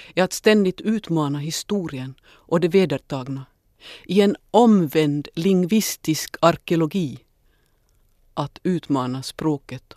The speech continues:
och snickra ihop ett nytt. Av överloppsvirket, från bygget av kärnhimlen i tidens gryning.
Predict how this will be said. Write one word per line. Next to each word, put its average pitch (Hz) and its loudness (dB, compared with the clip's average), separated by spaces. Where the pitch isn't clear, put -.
och 151 -6
snickra 156 -4
ihop 151 -6
ett - -20
nytt. - -4
Av 196 4
överloppsvirket, 147 0
från 156 0
bygget 139 -4
av 143 -6
kärnhimlen 135 -6
i - -12
tidens 143 -4
gryning. 139 -8